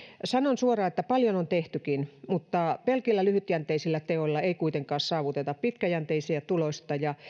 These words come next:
siksi, mutta nyt on kuitenkin satsattava sit-, sekä näihin lyhytjänteisiin,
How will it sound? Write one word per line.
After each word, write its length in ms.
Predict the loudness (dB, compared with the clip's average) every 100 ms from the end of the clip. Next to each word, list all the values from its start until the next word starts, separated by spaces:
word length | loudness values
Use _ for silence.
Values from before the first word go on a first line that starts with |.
| -10
siksi, 540 | 0 0 0 -4 -4 -4
mutta 260 | -2 2
nyt 180 | 0 2
on 100 | -2
kuitenkin 360 | 0 0 0 -2
satsattava 560 | -2 -2 -6 -4 -6
sit-, 300 | -4 -6 -6 -2
sekä 300 | -2 0 -2
näihin 300 | -2 -2 2
lyhytjänteisiin, 920 | 0 2 -2 0 0 2 0 0 -4